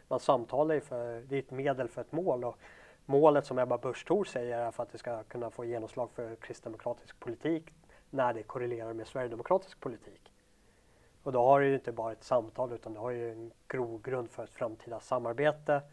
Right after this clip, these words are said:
och ett framtida samarbete är också en grogrund för en framtida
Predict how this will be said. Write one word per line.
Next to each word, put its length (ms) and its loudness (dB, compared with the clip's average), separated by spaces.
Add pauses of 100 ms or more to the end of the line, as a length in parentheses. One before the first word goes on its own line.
(500)
och 120 2
ett 100 -4
framtida 360 2
samarbete 560 -2
är 20 -10
också 180 -14
en 60 -12
grogrund 580 -8
för 320 -12 (360)
en 200 -6
framtida 640 -4